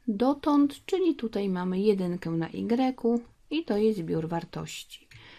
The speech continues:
Podobnie postąpimy w podpunkcie b, czyli tutaj, jeżeli mam odczytać zbiór wartości, to będzie od tego miejsca, czyli tutaj na ygrekach mamy raz, dwa, minus trzy,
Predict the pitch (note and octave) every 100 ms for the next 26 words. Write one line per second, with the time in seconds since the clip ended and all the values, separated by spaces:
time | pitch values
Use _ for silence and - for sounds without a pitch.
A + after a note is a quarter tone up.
0 | - - - A3+ C#4+ D#4 C#4 A#3+ - G#3
1 | G3+ A3+ A3+ - F#3 - - G#3 G#3 -
2 | F3 F3+ E3+ F3+ A3+ E4 - _ _ _
3 | _ - _ - B3 C4+ C4+ B3+ A3+ A3
4 | A3 G#3+ G#3+ B3 A#3+ A3 - G3 G#3 G3+
5 | F#3+ F#3+ F#3+ F#3 - - - - F#3+ G3+
6 | G#3 G3 - A#3 A#3 - - _ _ -
7 | A3 G3+ F#3+ F3+ E3 - - - - B3+
8 | C4+ G3+ G#3+ A3+ A3+ G3+ F#3+ F#3+ G#3 A3
9 | G#3 F#3 F3+ F#3 G#3 A3 - F#3+ F3+ F#3
10 | - - - - G#3 A#3+ A3+ - - -
11 | - - D3+ - E3+ G#3+